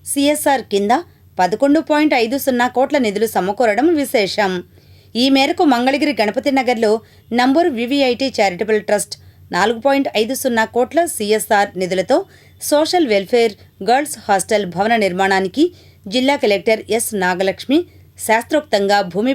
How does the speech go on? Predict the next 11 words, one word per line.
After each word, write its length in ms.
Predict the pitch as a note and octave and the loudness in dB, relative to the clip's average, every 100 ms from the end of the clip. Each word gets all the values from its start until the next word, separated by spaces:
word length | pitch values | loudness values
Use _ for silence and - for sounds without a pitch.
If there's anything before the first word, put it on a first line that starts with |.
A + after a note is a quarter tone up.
| - | 0
పూజ 140 | D4 E4+ - | 0 0 0
చేశారు. 440 | F#3+ - G3 G3 E3+ - - - - - | -2 2 0 0 -2 -6 -20 -20 -20 -6
టీటీడీ 400 | A3+ A3 A3+ A3 G3+ F#3 | -4 0 0 0 0 -2
ధర్మకర్తల 520 | G3 B3+ B3+ A3 G#3 G3 | -2 0 -2 0 0 2
మండలి 280 | G3 F#3+ F3+ | 0 0 -2
సభ్యురాలు 500 | G3 E3 F#3+ G3 G#3+ B3+ | -4 -2 0 0 0 0
తమ్మిశెట్టి 480 | F#3+ F3+ F3 F3+ F#3 F3 | -2 -2 -4 -6 -4 -2
జానకీదేవి, 640 | F3+ F3+ G3+ F#3+ G3 B3 F4 - - - - A3+ | -2 -2 -4 -2 0 0 -2 -4 -20 -20 -2 -2
ఏపీఈడబ్ల్యూఐడిసి 1300 | C4 C#4 D#4 A#3+ G3 G#3 - - F#3+ F#3+ G3 F#3 G3 F3+ - | 0 0 0 0 -2 0 -2 0 -2 -2 -2 -2 -2 -2 0
చైర్మన్ 400 | G3 F#3 G3 G3+ - - - C4+ | 0 0 -2 -4 -8 -20 -4 -2
కుప్పం 300 | C4 D4+ | 0 2